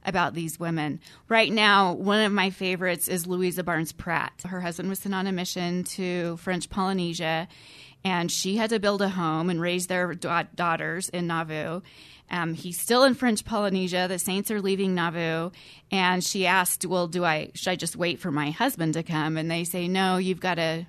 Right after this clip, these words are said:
just figure out how to get there or to leave Nauvoo yourself." And so she's like, "All right, I'll show them that I can do this." And she just, all along the way, she has really hard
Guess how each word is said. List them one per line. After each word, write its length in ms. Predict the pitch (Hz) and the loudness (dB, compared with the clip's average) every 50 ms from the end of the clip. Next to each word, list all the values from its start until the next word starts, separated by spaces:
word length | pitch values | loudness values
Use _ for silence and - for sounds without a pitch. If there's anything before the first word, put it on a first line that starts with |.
| - - | -12 -14
just 300 | - 170 156 - - - | -10 -8 -4 -4 -4 -4
figure 300 | - 185 160 151 151 147 | -6 -8 -8 -6 -6 -6
out 200 | 143 139 - - | -4 -6 -6 -8
how 160 | 170 170 147 | -10 -10 -8
to 100 | 139 151 | -8 -8
get 220 | - - 139 139 | -8 -10 -10 -10
there 280 | - - - 147 - - - - - - - - - - - - _ - - - _ _ _ - | -8 -8 -8 -8 -8 -10 -14 -20 -20 -20 -20 -20 -20 -20 -20 -20 _ -20 -20 -20 _ _ _ -8
or 240 | 165 151 - - - 90 - - | -6 -6 -6 -8 -10 -12 -12 -8
to 160 | - - 196 170 | -6 -4 -4 -4
leave 280 | 156 170 165 156 - | -4 -4 -4 -4 -2
Nauvoo 280 | 175 160 156 147 160 160 | -2 -2 -2 -2 -4 -6
yourself." 640 | 151 143 147 156 - - 175 156 - - - - - | -6 -6 -6 -6 -4 -4 -4 -4 -4 -6 -10 -10 -8
And 220 | - 175 180 180 170 | -4 -2 0 0 -2
so 300 | - - 185 165 175 180 | -2 -2 0 0 0 0
she's 320 | - - 170 170 165 165 | -2 -2 -2 -2 -4 -4
like, 260 | 160 147 151 156 - - | -4 -2 -2 -4 -4 -6
"All 200 | - - 147 156 | -6 -6 -4 -2
right, 400 | 180 247 320 359 370 262 170 - | 0 2 2 4 4 4 2 0
I'll 240 | - 165 175 185 202 | 0 0 0 0 0
show 360 | 196 - - 233 226 240 233 | 0 0 0 2 4 4 4
them 260 | 214 254 269 262 220 | 4 4 4 4 4
that 100 | 156 156 | 2 2
I 140 | 151 156 170 | 2 0 0
can 180 | 165 - 196 185 | 0 0 -2 0
do 160 | 226 269 269 | 2 2 2
this." 380 | 170 156 135 107 117 - - - | 2 0 -2 -4 -4 -4 -4 -2
And 200 | - 208 - 214 | -2 -2 -2 -2
she 220 | - - 277 277 | -2 -2 0 0
just, 220 | 247 311 349 - - - | 0 0 -2 -2 2 6
all 260 | 226 247 302 339 349 | 6 8 8 6 6
along 280 | 302 269 247 240 233 208 | 4 4 4 4 4 2
the 100 | 180 170 | 0 0
way, 240 | 180 175 160 165 165 | 0 0 0 -2 -2
she 160 | 165 196 180 | -4 -4 -4
has 160 | 170 160 156 | -4 -4 -4
really 260 | 165 160 160 156 160 | -4 -4 -4 -4 -4
hard 420 | 160 - - 160 156 156 151 143 | -6 -6 -4 -4 -2 -2 -4 -6